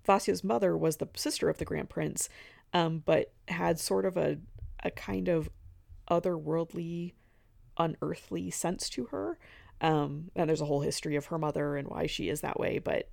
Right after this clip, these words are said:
but without going too much into it, um, she's just, she was a little bit different than everyone else. And so she ends up dying, giving birth to Vasya, and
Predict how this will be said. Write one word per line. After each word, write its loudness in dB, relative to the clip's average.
but 0
without -2
going 0
too -8
much -6
into -4
it, -4
um, -4
she's -4
just, -6
she -4
was 0
a -2
little 8
bit 4
different -6
than -4
everyone 0
else. -6
And 2
so 2
she -2
ends 2
up 0
dying, 0
giving 0
birth -2
to -4
Vasya, -2
and -4